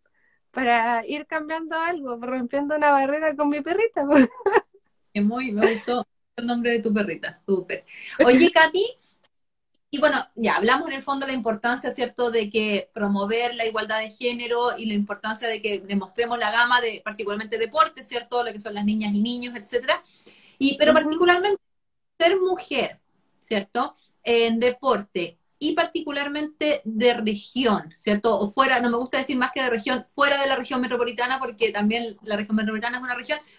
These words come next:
Speaker 2: fuera de la región metropolitana, con todo lo que sabemos que el centralismo,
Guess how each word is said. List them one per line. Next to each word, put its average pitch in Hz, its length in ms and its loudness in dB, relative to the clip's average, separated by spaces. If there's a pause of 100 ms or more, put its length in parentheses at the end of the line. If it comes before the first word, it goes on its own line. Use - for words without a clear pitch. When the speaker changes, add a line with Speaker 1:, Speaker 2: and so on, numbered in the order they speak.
(120)
Speaker 2:
fuera 311 240 6
de 302 60 4
la 294 100 -2
región 269 240 -8
metropolitana, 240 580 -6
con 233 220 -4
todo 339 200 0
lo 359 120 -2
que 320 80 -8
sabemos 294 420 -4
que - 80 -8
el 269 120 -4
centralismo, 247 920 -4